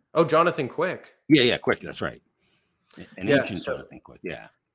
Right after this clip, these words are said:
Speaker 2: off another
Speaker 1: So,
Speaker 2: cup.
Speaker 1: uh, I, I like that defense. I like Lavi in there. Like, Lavi's always p-,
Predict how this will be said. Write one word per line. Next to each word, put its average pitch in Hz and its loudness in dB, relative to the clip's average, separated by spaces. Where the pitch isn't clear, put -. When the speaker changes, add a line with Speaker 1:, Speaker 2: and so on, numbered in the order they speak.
Speaker 2:
off 98 -4
another 107 2
Speaker 1:
So, 160 0
Speaker 2:
cup. - -4
Speaker 1:
uh, - -12
I, 139 2
I 156 4
like 170 0
that 156 2
defense. 135 -4
I 120 -8
like 113 -4
Lavi 127 0
in 123 -4
there. 123 0
Like, 113 -8
Lavi's 156 0
always 127 -4
p-, - -20